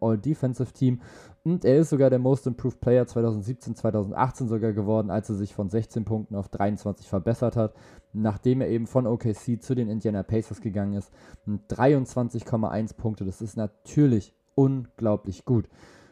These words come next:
Trotzdem hat er jetzt eben im letzten Jahr nur vier Spiele machen können insgesamt für die Miami Heat.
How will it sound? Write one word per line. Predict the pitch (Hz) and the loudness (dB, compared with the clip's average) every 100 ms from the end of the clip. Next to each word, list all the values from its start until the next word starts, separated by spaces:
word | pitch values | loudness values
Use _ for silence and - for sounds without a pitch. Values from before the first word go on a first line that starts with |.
| _ | _
Trotzdem | - 143 - 151 135 | 2 2 4 2 4
hat | 135 | 4
er | 143 | 2
jetzt | 127 | 2
eben | 127 131 | 0 0
im | 120 123 | 0 2
letzten | 131 - 127 | 0 0 0
Jahr | 123 | 2
nur | 127 123 | 2 0
vier | - 160 | 0 -2
Spiele | 147 - 147 143 | 0 -2 0 0
machen | 143 139 | -2 -2
können | 139 143 127 | 0 0 0
insgesamt | 131 - 110 135 135 | -6 -8 -2 -2 0
für | 123 | 0
die | 117 | 2
Miami | 113 107 107 | 0 0 0
Heat. | 104 196 | 2 0